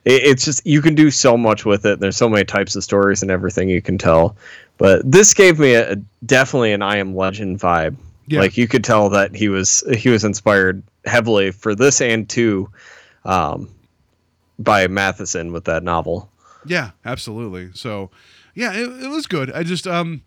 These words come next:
Speaker 2: I don't
Speaker 1: Ha-,
Speaker 2: know.
Speaker 1: have you ever seen, sorry to cut you
Speaker 2: Yeah.
Speaker 1: off, um, uh, have you ever seen the, uh, Last Man on Earth with Vincent Price fr-,
Speaker 2: No, but
Speaker 1: from
Speaker 2: I mean,
Speaker 1: sixty-four?
Speaker 2: but I read, I, I read I Am Legend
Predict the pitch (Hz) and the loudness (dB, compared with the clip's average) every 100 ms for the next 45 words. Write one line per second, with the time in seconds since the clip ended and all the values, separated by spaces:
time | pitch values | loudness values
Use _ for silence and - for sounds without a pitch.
0 | _ _ _ _ _ 170 175 165 156 185 | _ _ _ _ _ -2 0 0 2 0
1 | 196 214 202 165 175 160 127 - 147 131 | 2 2 2 -2 0 -2 -2 -2 0 0
2 | 120 127 113 120 110 101 113 98 92 - | -2 -6 -4 0 0 -2 -4 -4 -6 -10
3 | 120 - 139 151 180 196 165 165 160 156 | -10 -4 -2 4 6 4 2 2 2 0
4 | 139 139 131 123 117 110 113 120 120 113 | 0 2 4 4 6 4 2 0 0 0
5 | 131 117 117 113 113 - 117 - _ 120 | -2 -2 -2 -2 -4 -4 -10 -10 _ -6
6 | 110 - 98 101 104 - 160 226 190 147 | -4 -6 -4 -2 -2 -6 -8 -4 -4 -4
7 | 101 143 147 110 - 104 117 117 113 143 | -6 -4 -4 -4 -6 -4 0 0 -2 -8
8 | 151 147 135 156 147 139 123 107 120 117 | -4 -4 -4 -4 -6 -8 -10 -10 -8 -6
9 | 160 127 107 98 95 95 98 101 | -4 -4 -6 -10 -14 -14 -14 -10